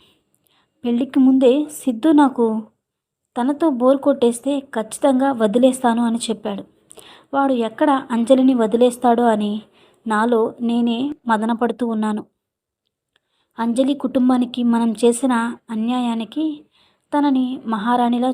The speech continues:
చూసుకోవాలి. ఒకవేళ సిద్ధు అంజలిని వద్దు అంటే అంజలి అడిగే ప్రశ్నలకు నేను సమాధానం చెప్పలేను. అందుకే అంజలిని ఫేస్ చేయలేక తనతో ఎప్పుడూ మాట్లాడలేదు.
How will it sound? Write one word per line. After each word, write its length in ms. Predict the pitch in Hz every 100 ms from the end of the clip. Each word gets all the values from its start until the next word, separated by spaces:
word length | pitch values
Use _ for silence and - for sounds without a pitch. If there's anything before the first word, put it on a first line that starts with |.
| 254
చూసుకోవాలి. 560 | 233 - 233 220 208 - _ _ _ _ _ _ _ 285
ఒకవేళ 640 | 285 262 269 277 254 285 302
సిద్ధు 540 | - 254 226 294 254 - 233
అంజలిని 580 | 233 254 277 240 226 226
వద్దు 300 | 214 202 254
అంటే 440 | 262 226 254 294 - _ _ _ _ _ _ _ _ -
అంజలి 360 | 240 240 269 269
అడిగే 280 | 254 240 247
ప్రశ్నలకు 640 | 240 214 - 269 254 262
నేను 240 | 254 226
సమాధానం 580 | 226 233 220 226 233 240
చెప్పలేను. 580 | 233 226 214 226 214 208 _ _ _ _ _ _ _ -
అందుకే 540 | 240 269 320 285 302 -
అంజలిని 440 | 240 240 277 269
ఫేస్ 400 | 269 254 240 -
చేయలేక 440 | 233 220 214 277 285 - 220
తనతో 240 | 220 226
ఎప్పుడూ 340 | 247 214 240 240
మాట్లాడలేదు. 640 | 220 214 220 214 208 202